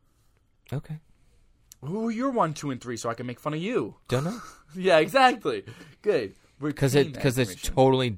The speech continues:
Speaker 1: different inform-, it's totally different scenario.
Speaker 2: Okay, so t-, so
Speaker 1: Like,
Speaker 2: use
Speaker 1: if I'm
Speaker 2: both
Speaker 1: just,
Speaker 2: different
Speaker 1: if I'm
Speaker 2: scenarios.
Speaker 1: just going someplace
Speaker 2: Okay.
Speaker 1: and I'm like, "Oh my God, that's a celebrity."
Speaker 2: Yeah.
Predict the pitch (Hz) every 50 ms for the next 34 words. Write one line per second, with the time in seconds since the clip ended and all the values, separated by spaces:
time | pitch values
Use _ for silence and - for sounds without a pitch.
0 | - - 113 110 - - 110 101 - 101 104 98 - - 95 - - 98 95 -
1 | - - - 131 131 123 117 98 82 110 - - 98 - - - 104 98 92 90
2 | 95 107 110 101 113 110 107 - 196 220 233 - 233 226 - - 240 226 180 175
3 | 160 147 - 185 127 123 113 123 120 139 147 160 156 180 - - - 170 - 208
4 | - 127 - 139 143 - 127 127 135 160 202 240 - 131 123 127 135 135 120 107
5 | 95 - - 95 87 82 - - 85 78 76 - - - 156 147 180 202 - _
6 | - 110 110 107 104 104 104 - - 135 131 123 117 110 98 123 120 107 95 90
7 | 87 87 101 101 101 92 - - - - - - - 107 107 - - 110 104 110
8 | 110 87 95 80 71 53 - _ _ - 285 403